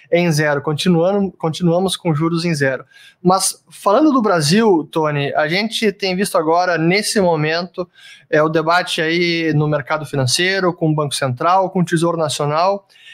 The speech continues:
nesse chamado deságio que ocorreu com a letra financeira do Tesouro, o Tesouro Selic, coisa que não acontecia desde dois mil e dois. E na semana passada, o Banco Central e o Tesouro anunciaram algumas medidas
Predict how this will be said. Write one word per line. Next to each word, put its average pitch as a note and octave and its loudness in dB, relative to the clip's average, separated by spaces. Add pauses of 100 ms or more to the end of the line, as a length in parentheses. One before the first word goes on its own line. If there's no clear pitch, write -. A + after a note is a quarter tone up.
(220)
nesse A3 4
chamado G#3+ 0
deságio G3+ 2
que - -6
ocorreu F#3 0
com F#3 -2
a F3 2
letra F3 0
financeira E3+ 0
do D#3+ -4
Tesouro, C#3+ -2
o D3 -14
Tesouro E3 2
Selic, E3+ -2 (280)
coisa D4+ 4
que D#4 -4
não A#3+ 2
acontecia A3 0
desde G#3+ 2
dois F#3+ 0
mil F3+ 2
e F#3+ -2
dois. C#3+ -2 (260)
E C#4 6
na C#4+ 4
semana C4 0
passada, G#3 0
o F#3 2
Banco F3+ -2
Central D#3+ -2
e - -2
o E3+ -4
Tesouro E3 0
anunciaram D#3+ -2
algumas D#3+ -2
medidas D#3+ -2